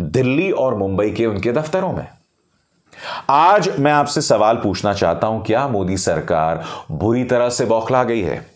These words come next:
जैसे ही संसद में मोदी अडानी भाई भाई के नारे लगते हैं, प्रधानमंत्री नरेंद्र मोदी की बौखलाहट अलग-अलग सूरतों में सामने उभर कर आती है।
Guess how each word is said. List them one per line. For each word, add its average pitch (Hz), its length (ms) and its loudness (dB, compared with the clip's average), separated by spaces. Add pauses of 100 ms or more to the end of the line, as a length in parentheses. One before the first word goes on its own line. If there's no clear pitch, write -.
(920)
जैसे 196 440 4
ही 233 80 2
संसद 190 420 4
में 170 420 0
मोदी 185 400 2
अडानी 151 460 2
भाई 127 280 0
भाई 139 260 2
के 147 140 2
नारे 127 440 2
लगते 123 360 0
हैं, 76 480 -4 (500)
प्रधानमंत्री 175 600 2
नरेंद्र 156 380 2
मोदी 147 240 0
की 214 160 -2
बौखलाहट 143 560 0
अलग-अलग 147 580 2
सूरतों 135 440 -2
में 147 100 0
सामने 131 300 0
उभर 127 200 -2
कर 135 160 2
आती 123 320 0
है। - 280 -8